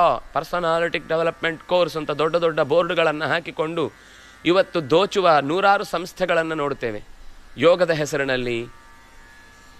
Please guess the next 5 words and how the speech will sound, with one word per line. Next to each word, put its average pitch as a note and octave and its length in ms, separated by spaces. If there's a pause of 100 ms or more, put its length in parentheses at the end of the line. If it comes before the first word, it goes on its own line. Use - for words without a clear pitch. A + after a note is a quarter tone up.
(380)
ಇನ್ನು F#3+ 580
ಅನೇಕ G3 360
ಥರದ E3+ 280
ಶಿಕ್ಷಣದ G3 480
ಹೆಸರಿನಲ್ಲಿ, C#3+ 680